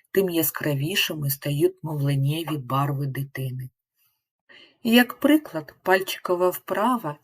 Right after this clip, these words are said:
«Їжачок». А ось рекомендації по виконанню цих вправ.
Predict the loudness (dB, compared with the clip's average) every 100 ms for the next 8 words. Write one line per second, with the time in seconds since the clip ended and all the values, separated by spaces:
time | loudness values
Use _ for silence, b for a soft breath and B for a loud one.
0 | _ -2 0 0 -2 -10 -12 -18 -20 _
1 | _ _ _ _ _ B B B B 0
2 | 2 0 -2 -2 -4 -4 -4 -4 -4 -4
3 | -8 -4 -4 -6 -8 -8 -4 0 -2 -4
4 | -10 -6 -2 -2 -6 -20 -20 -10 -8 -8